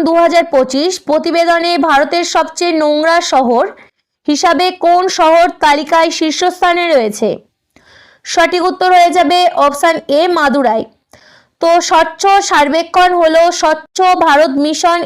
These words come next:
এর অধীনে আবাসন ও নগর বিষয়ক মন্ত্রক দ্বারা পরিচালিত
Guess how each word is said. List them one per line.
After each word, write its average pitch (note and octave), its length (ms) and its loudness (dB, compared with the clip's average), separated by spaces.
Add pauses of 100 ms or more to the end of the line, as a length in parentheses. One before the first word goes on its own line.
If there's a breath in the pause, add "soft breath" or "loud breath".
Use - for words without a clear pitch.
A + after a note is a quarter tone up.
(140)
এর E4 120 0
অধীনে E4+ 380 -2 (260)
আবাসন E4+ 400 0 (160)
ও C4 80 2 (160)
নগর C#4 320 0
বিষয়ক E4 480 0
মন্ত্রক C4+ 380 -2
দ্বারা D#4+ 220 0
পরিচালিত C#4+ 640 -2